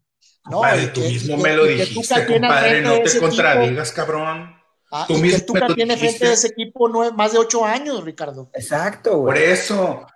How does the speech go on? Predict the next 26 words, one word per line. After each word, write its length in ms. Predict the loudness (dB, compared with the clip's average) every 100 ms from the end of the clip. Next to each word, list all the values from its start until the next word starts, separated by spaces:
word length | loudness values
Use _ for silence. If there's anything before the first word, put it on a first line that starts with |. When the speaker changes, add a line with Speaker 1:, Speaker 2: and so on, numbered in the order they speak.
| _
Speaker 2:
pero 220 | 0 2
yo 160 | 2 4
lo 180 | 2
que 120 | 2 2
Speaker 1:
Tiene 200 | 2 2
un 60 |
Speaker 2:
voy 80 | 0
es 100 | 0
Speaker 1:
sistema. 640 | 0 0 0 -2 -4 -10 -20 _ _ _ _ _ _
Speaker 2:
Mi 80 | -4
Speaker 1:
Tigres 240 | 0 2 4
Speaker 2:
punto 140 | 4
Speaker 1:
juega 340 | 4 4 4 2
algo. 220 | 2 0
Speaker 2:
es 420 | -2 -8 -20 -20 _
Speaker 1:
A 160 | -2 0
lo 120 | 2
mejor 400 | 2 2 2 2
te 60 | 2
aburre, 480 | 4 4 2 2 0
pero 260 | 0 -2
sabemos 420 | 0 -2 -2 -2 -4
a 80 |
qué 120 | -4 -4
juega 280 | -2 -2
Tigres. 640 | -4 -8 -8 -8 -12 -16 _